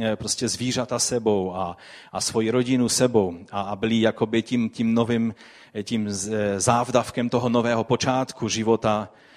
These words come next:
na zemi, tak když otevřel archu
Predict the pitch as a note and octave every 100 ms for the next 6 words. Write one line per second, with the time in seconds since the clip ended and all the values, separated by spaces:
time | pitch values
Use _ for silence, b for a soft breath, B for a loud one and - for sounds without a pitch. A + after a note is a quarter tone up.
0 | B G#2+ A#2 A#2+ B2+ G#2+ G#2 G#2+ - -
1 | _ _ _ _ _ _ _ _ A2+ G#2
2 | G#2 G#2+ G#2 - - A#2+ C3+ A#2+ G2+ G2
3 | G2 A#2 A2+ - F2+